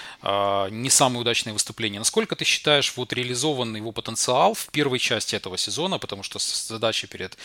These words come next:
его командой и перед ним самим ещё очень много предстоит сделать на, а, Тур де Франс. А, насколько ты считаешь, наконец-то, м, наз-, призвание нашло своего героя в его лице?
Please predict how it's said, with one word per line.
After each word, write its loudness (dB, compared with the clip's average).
его 0
командой -2
и -8
перед -12
ним -6
самим -4
ещё 2
очень 0
много -6
предстоит -2
сделать -2
на, -8
а, -10
Тур -10
де -4
Франс. 0
А, 0
насколько -2
ты -2
считаешь, 4
наконец-то, -2
м, -16
наз-, -4
призвание 2
нашло -2
своего -2
героя -6
в -16
его -12
лице? -6